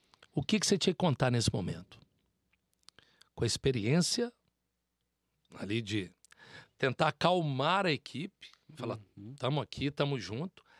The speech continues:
Speaker 1: tentar achar a solução junto, pensar em emergência juntos, pra gente conseguir pelo menos manter o avião voando até sair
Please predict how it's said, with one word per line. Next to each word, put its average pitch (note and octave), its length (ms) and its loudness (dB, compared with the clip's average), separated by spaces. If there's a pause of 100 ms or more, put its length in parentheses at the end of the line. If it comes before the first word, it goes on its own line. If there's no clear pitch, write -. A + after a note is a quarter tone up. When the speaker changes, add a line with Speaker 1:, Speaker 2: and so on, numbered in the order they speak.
(160)
Speaker 1:
tentar C3+ 320 0
achar C#3 300 0
a D#3+ 40 0
solução C3+ 500 -4
junto, C#3+ 260 -8
pensar C#3 440 0
em E3+ 60 2
emergência G#2+ 680 -2
juntos, G2+ 460 -6 (580)
pra D3+ 140 -2
gente C3+ 240 -4
conseguir D3+ 460 -2
pelo D3 240 -4
menos C3+ 340 -10
manter D#3+ 580 -6 (600)
o - 80 -6
avião A2 340 -2
voando D3 600 0
até B2+ 340 -6
sair B2+ 540 -12